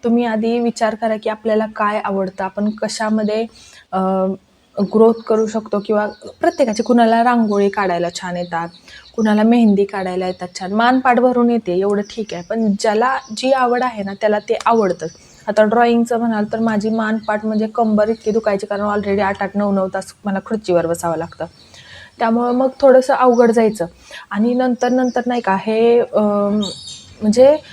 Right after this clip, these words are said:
अ, YouTube-चं कसं आहे माहिती आहे का, ती primary source of income नाही आहे. आपल्याला ते एक्स्ट्राचं, म्हणजे कसं आहे माहिती आहे का, एखाद्याचा सपोज, अ, जॉब गेला किंवा एखाद्याला घरून काहीतरी बाबा करून दाखवायचं आहे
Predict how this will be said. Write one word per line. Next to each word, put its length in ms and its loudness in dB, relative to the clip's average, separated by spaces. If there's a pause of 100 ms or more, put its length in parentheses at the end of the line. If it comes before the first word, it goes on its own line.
(300)
अ, 200 0
YouTube-चं 500 0
कसं 260 0
आहे 80 2
माहिती 220 -4
आहे 80 -4
का, 140 -4
ती 200 -2
primary 600 2 (100)
source 260 0
of 160 0
income 300 0
नाही 160 0
आहे. 300 -14 (220)
आपल्याला 380 0
ते 240 -2 (120)
एक्स्ट्राचं, 680 0
म्हणजे 240 2
कसं 260 -2
आहे 100 0
माहिती 260 -2
आहे 40 -2
का, 180 -4
एखाद्याचा 540 -2
सपोज, 400 -4 (340)
अ, 180 2
जॉब 340 4
गेला 320 -2 (100)
किंवा 320 -2 (400)
एखाद्याला 440 2
घरून 360 2
काहीतरी 400 -2
बाबा 220 0
करून 400 0
दाखवायचं 540 -6
आहे 180 -6